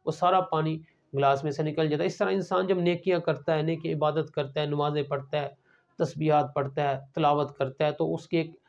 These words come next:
उसका ईमान बढ़ जाता है, वो अल्लाह ताला के करीब हो जाता है। लेकिन जो ही वो गुनाह करता है तो फिर उसका ईमान जो है वो कम होता जाता है, होता जाता है। उधर से वो इबादत कर रहा है, उसका ईमान बढ़ रहा है, लेकिन साथ ही गुनाहों की वजह से उसका ईमान जो है वो कम हो रहा है,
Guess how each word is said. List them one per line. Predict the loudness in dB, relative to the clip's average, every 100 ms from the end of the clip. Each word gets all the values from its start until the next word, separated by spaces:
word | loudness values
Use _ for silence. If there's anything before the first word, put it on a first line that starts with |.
| _ _
उसका | -8 -2 2
ईमान | 4 4 2
बढ़ | 0
जाता | 2 0 -2
है, | -8 -8 _ _ _ -2
वो | 0
अल्लाह | 0
ताला | 0 0
के | 0
करीब | 2 2 4
हो | 4
जाता | 4 2
है। |
लेकिन | 2 2 2 0 -6 _ _ _ _ _ _
जो | 2 4
ही | 6
वो | 6
गुनाह | 6 4 4
करता | 2 2 2
है |
तो | 2
फिर | 2 0
उसका | 2 0
ईमान | 4 4 4 2
जो | 2
है | 2 0 -2 _ -6
वो | -4
कम | 0 2
होता | 2 0 0
जाता | -2 -4 -6
है, | -6
होता | -6 -6
जाता | -6 -10
है। | _ _ _ 0
उधर | 2
से | 2 4
वो | 4
इबादत | 4 2 2 0
कर |
रहा | 2
है, | 2
उसका | 0 -2
ईमान | 0 0 0
बढ़ | 0
रहा |
है, | 2
लेकिन | 0 -2
साथ | 0 0 0
ही | 0
गुनाहों | 0 2 2
की | 4
वजह | 2 2
से | -2 -6
उसका | -8 -8 -6
ईमान | -2 0 0 -2
जो | -2
है | -4 -10 _ _
वो | -2
कम | 0 2
हो | 4 2
रहा |
है, | -2